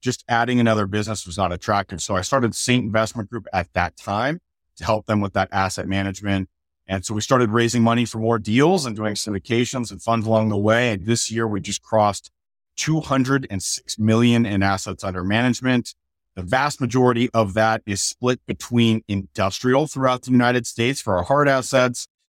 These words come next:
And then we also invest in, I think we are just about to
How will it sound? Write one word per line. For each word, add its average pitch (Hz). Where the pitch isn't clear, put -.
And 113
then 120
we 120
also 113
invest 104
in, 101
I -
think 120
we 113
are 101
just -
about 156
to -